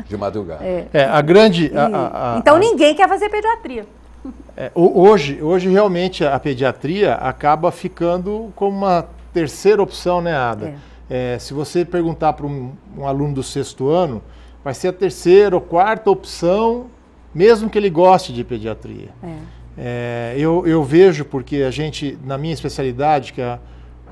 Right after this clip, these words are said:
Speaker 3: há, há um tempo atrás não tinha uma procura muito grande, hoje a otorrino é uma das cinco que mais
Speaker 2: Mais
Speaker 3: tem
Speaker 2: tem.
Speaker 3: procura em termos de residência médica. Mas o que acontece nessa época do ano é que, assim, ele prefere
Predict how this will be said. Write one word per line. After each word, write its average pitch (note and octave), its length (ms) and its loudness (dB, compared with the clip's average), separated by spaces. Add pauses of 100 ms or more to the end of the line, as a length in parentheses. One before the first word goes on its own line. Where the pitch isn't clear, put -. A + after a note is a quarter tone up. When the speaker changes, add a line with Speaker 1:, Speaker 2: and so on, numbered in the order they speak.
(160)
Speaker 3:
há, - 380 -14
há C3+ 60 -10
um G#2+ 80 -10
tempo D3 280 -2
atrás B2 460 -2
não D3+ 180 -6
tinha F#3 340 -4
uma D#3+ 120 -2
procura C3 420 -4
muito A#2+ 300 -8
grande, B2 520 -2 (520)
hoje F3 280 6
a F#3 40 4
otorrino F3 600 -2 (300)
é D#3+ 140 0
uma F#3 160 -2
das - 520 -4
cinco - 440 -8
que - 100 -12
mais F#3+ 280 0
Speaker 2:
Mais - 80 -12
Speaker 3:
tem G3 100 -2
Speaker 2:
tem. - 40 -6
Speaker 3:
procura F3+ 520 0
em F#3 40 -4
termos F3+ 380 -4
de F3+ 300 -6 (320)
residência D#3+ 520 -2
médica. A2 440 -10 (600)
Mas G#3 380 4
o E3+ 60 -4
que G#3 100 2
acontece E3 640 0
nessa D3+ 360 -2
época B2+ 340 -2
do A#2+ 160 -4
ano D3 400 0
é D3 160 -6
que, E3+ 180 -2
assim, C3 420 -6 (380)
ele D3+ 140 -6
prefere D#3 640 2